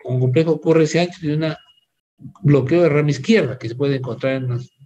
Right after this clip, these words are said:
miocardiopatías dilatadas. También puede haber bloqueo de rama derecha, por supuesto, por eso todo paciente con bloqueo de rama izquierda o derecha tiene que ser estudiado para ver cómo está su corazón en sí, ¿no?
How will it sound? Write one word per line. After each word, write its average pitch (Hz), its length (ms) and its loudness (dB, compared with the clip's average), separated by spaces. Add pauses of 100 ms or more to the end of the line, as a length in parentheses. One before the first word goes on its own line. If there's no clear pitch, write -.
(540)
miocardiopatías 131 1000 -2
dilatadas. 131 720 -4 (800)
También 185 260 4
puede 190 180 6
haber 196 120 6
bloqueo 190 240 4
de 196 100 4
rama 190 440 2
derecha, 208 320 2
por 131 180 -4
supuesto, 131 560 0
por 131 100 0
eso 156 160 -2
todo 180 240 0
paciente 175 440 0
con 151 140 -2
bloqueo 135 260 0
de 180 80 0
rama 180 120 -2
izquierda 185 400 0
o 139 40 0
derecha 196 360 2
tiene 156 240 -4
que 147 100 -4
ser 147 140 -2
estudiado 156 640 -4 (800)
para 190 300 2
ver 185 300 2
cómo 190 200 2
está 165 220 0
su - 100 -8
corazón 135 460 -2
en 123 80 -6
sí, 123 260 -12
¿no? - 120 -20